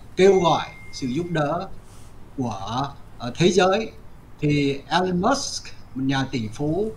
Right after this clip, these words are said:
đang là làm chủ cái công ty Tesla điện, ờ, xe điện đó, và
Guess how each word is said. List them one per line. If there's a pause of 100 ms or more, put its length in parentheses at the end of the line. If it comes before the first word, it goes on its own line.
(440)
đang
là
làm
chủ
cái
công
ty
Tesla (280)
điện, (200)
ờ,
xe
điện
đó, (100)
và